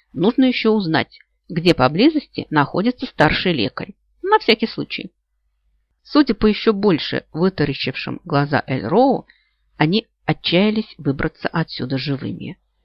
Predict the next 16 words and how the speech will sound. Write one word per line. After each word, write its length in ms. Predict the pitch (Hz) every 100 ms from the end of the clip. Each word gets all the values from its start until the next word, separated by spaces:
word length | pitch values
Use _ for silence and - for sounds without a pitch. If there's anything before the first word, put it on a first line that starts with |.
| _ _
Я 200 | - 381
успокаивающе 840 | 208 - 143 135 127 131 131 - -
им 160 | 131 -
улыбнулась 760 | 135 180 - 143 240 285 - _
фирменной 540 | - 269 254 247 240
демонической 680 | 233 233 233 226 214 - 214
улыбкой. 640 | 208 202 196 - 185 226 _
Ничего, 460 | - 466 453 440 440
мол, 240 | 214 - _
откачаем. 760 | - - - - 196 196 - - _ _ _ _ _ -
Какие-то 440 | 127 - 226 - -
эльфики 440 | 202 285 180 - 135
в 40 |
здешней 440 | 139 156 - -
разведке 600 | 135 151 151 - - - -
слабенькие. 840 | - 160 165 123 - - - -